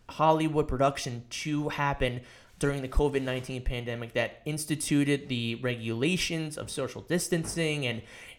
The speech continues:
and making sure that people are six feet apart and, and how you, you, you clean the cameras, the equipment, and, and implementing these new provisions for studios and for productions when they go back to work.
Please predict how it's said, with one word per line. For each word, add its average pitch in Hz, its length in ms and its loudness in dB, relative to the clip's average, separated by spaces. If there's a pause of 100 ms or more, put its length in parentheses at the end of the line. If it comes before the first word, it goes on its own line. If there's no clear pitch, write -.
and 127 480 -2
making 135 240 -2
sure 131 160 0
that 117 100 2
people 127 300 -4
are 110 60 0
six 127 260 -6
feet 117 140 -8
apart 165 500 0
and, 127 180 -4
and 113 160 -6
how 127 260 2
you, 123 300 -2
you, 107 600 -6 (480)
you 135 160 -8
clean 143 320 -6
the 123 60 -6
cameras, 170 420 0
the 127 140 -4
equipment, 151 400 -4
and, 127 120 -6 (360)
and 143 120 -2
implementing 156 600 -2
these 135 260 -2
new 127 560 -2 (100)
provisions 123 760 -2 (320)
for 123 840 0
studios 135 720 0
and 135 240 -4
for 127 140 0
productions 123 520 -2
when 120 160 -4
they 117 80 -4
go 113 140 -2
back 113 420 -2 (300)
to - 120 -6
work. 127 480 2